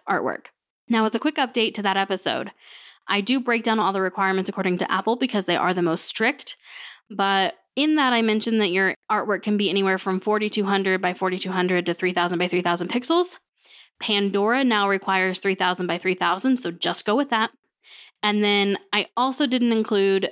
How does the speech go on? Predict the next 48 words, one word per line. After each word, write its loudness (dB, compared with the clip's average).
the 0
requirement 0
that 0
your -2
image 0
needs 0
to -8
be 0
seventy-two 0
D 0
P 0
I. 0
If -8
you 0
have -4
no 2
idea 0
what -2
I 0
mean, 2
just -6
get -2
with -6
a -6
graphic -4
designer, 0
or 2
you 0
can 0
reach 0
out -2
to 2
me. 2
That 0
has 0
always 2
been 0
an 0
Apple 0
guideline, 2
but -2
it's -10
not 0
been 0
one 2
that -4
they've 0
enforced -2